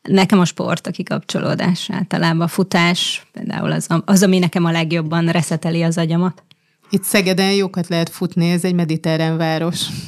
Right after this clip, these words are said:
Speaker 1: Így van, így van. Sokat süt a nap, itt a töltés, Tiszapart.
Speaker 2: Hogy látjátok, öm,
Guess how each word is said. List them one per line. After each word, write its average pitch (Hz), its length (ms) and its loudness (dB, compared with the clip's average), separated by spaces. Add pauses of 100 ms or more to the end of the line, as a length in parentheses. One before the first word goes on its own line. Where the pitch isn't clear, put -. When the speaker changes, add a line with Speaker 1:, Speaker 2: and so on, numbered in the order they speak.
Speaker 1:
Így 202 260 4
van, 175 260 0
így 185 240 0
van. 185 300 0
Sokat - 360 -4
süt - 180 -6
a - 60 -6
nap, 208 320 2
itt - 200 -8
a 160 40 -2
töltés, 185 640 -2
Tiszapart. 190 720 -4
Speaker 2:
Hogy 349 200 4
látjátok, 180 800 0
öm, 175 420 0